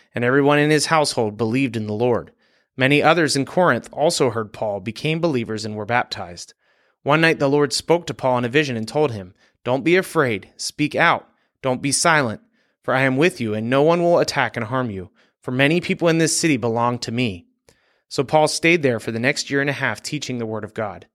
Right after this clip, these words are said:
But when Gallio became governor of Achaia, some Jews rose up together against Paul and brought him before the governor for judgment. They accused Paul of persuading people to worship God in ways that are contrary to their law. But just as Paul started to make his defense,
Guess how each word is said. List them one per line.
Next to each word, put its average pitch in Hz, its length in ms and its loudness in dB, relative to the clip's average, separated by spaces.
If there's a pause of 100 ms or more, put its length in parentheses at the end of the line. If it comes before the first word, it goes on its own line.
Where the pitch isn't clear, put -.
(460)
But 127 100 0
when 143 260 2
Gallio 143 640 4
became 123 400 -2
governor 135 420 2
of 110 100 -4
Achaia, 156 600 -2 (320)
some 151 300 2
Jews 147 340 2
rose 139 300 4
up 139 140 0
together 139 380 2
against 139 400 0
Paul 101 280 -6
and 107 160 -10
brought 127 240 2
him 151 120 -4
before 131 260 -2
the 120 80 -4
governor 123 380 2
for 117 140 -10
judgment. 110 440 -4 (520)
They 131 140 4
accused 202 400 0
Paul 123 220 4
of 113 80 -2
persuading 160 500 2
people 120 240 -4
to 117 80 -2
worship 120 340 -2
God 139 280 2
in 117 140 -4
ways 131 240 0
that 117 100 -6
are 110 80 -8
contrary 127 560 -4
to 110 80 -8
their 107 160 -6
law. 110 340 -4 (680)
But 117 140 -2
just 160 320 2
as 196 120 0
Paul 151 280 2
started 135 400 -2
to 131 80 -4
make 135 220 -2
his 120 120 -4
defense, - 640 -2